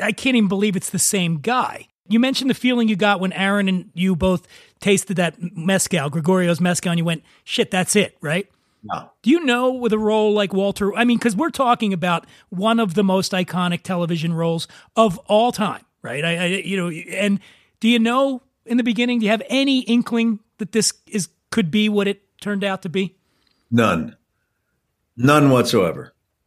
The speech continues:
Speaker 2: Uh, there's, there's just no way. The, the only thing that, and I tell young actors this all the time, as you go along with your career, the only thing you can do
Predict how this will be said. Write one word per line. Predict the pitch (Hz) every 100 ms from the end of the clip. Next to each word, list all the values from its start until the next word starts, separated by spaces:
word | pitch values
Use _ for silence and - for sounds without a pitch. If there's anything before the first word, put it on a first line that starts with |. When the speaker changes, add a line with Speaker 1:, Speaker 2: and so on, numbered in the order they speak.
| -
Speaker 2:
Uh, | 123 113
there's, | 127 117 113
there's | 120 123 110
just | 123 113
no | 127 113 107
way. | 107 104 92
The, | 87 101 113
the | 123 135
only | 139 156 220 202
thing | - 147 135 127 123 113 101
that, | 98 101 107
and | 110
I | 117
tell | 117 135 113
young | 107 95 95
actors | 98 98 - 87 76
this | 90 85
all | 95 85
the | 82
time, | - 107 95 76 65 - - - - - -
as | 110 117
you | 147
go | 135 127 123
along | 113 110 107
with | 95
your | 98 95
career, | - 110 120 135 95 85
the | 85 101
only | 101 156 220
thing | 147 147 120
you | 117 117
can | - 92 80
do | 113 117 - 85 - 101